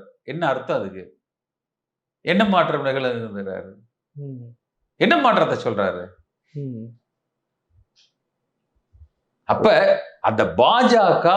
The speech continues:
Speaker 1: என்பவர்கள் திட்டமிட்டு கன கச்சிதமாக காய் நகர்த்தக்கூடியவர்கள்.
Speaker 2: ம்.
Speaker 1: இவர் என்ன பண்ணணும்? பாஜக சார்பா இங்க ஒரு மீட்டிங் நடக்குதுங்கிற பொழுது
Speaker 2: ம்.
Speaker 1: இவர் வந்து கொஞ்சம் ஜாக்கிரதையா பேசணும்ல, நம்ம மைண்ட ரிவீல் பண்ணிடக்கூடாது அப்படிங்கிற அளவுக்கு இவர் பேசணும்ல.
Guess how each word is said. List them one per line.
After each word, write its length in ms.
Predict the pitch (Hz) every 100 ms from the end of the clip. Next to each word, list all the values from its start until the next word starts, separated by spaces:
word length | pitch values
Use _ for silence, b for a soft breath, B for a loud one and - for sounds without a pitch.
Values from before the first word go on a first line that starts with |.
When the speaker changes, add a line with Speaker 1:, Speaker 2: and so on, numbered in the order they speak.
| 208 -
Speaker 1:
என்பவர்கள் 800 | 117 143 160 139 117 98 107 131 - _ _ _ _ _ _ _ _
திட்டமிட்டு 600 | 175 160 - 208 139 - 202
கன 260 | - 131 156
கச்சிதமாக 840 | 143 127 - 202 185 127 123 190 196
காய் 280 | 139 147 143
நகர்த்தக்கூடியவர்கள். 920 | 123 117 104 110 104 95 90 85 82 _ -
Speaker 2:
ம். 160 | 147
Speaker 1:
இவர் 160 | 131 147
என்ன 220 | 160 247
பண்ணணும்? 500 | 220 190 180 170 185 - _ -
பாஜக 520 | 113 180 233 240 214 190
சார்பா 380 | 180 185 202
இங்க 160 | 240 196
ஒரு 140 | 175
மீட்டிங் 400 | 151 233 247 214
நடக்குதுங்கிற 500 | 165 170 170 160 147 104
பொழுது 340 | 113 110 104 90 - 135
Speaker 2:
ம். 240 | 151 135
Speaker 1:
இவர் 260 | 135 240 254
வந்து 200 | 233 240
கொஞ்சம் 300 | 226 196 156
ஜாக்கிரதையா 460 | 202 247 233 226 165
பேசணும்ல, 500 | 202 202 180 165 151
நம்ம 180 | 131 120
மைண்ட 300 | 156 240 233 180
ரிவீல் 400 | 165 214 220 170
பண்ணிடக்கூடாது 760 | 156 151 123 127 123 113 131 113 - _ _ -
அப்படிங்கிற 380 | 160 233 214 190
அளவுக்கு 340 | 208 233 208
இவர் 180 | 190 160
பேசணும்ல. 640 | 202 202 180 147 135 113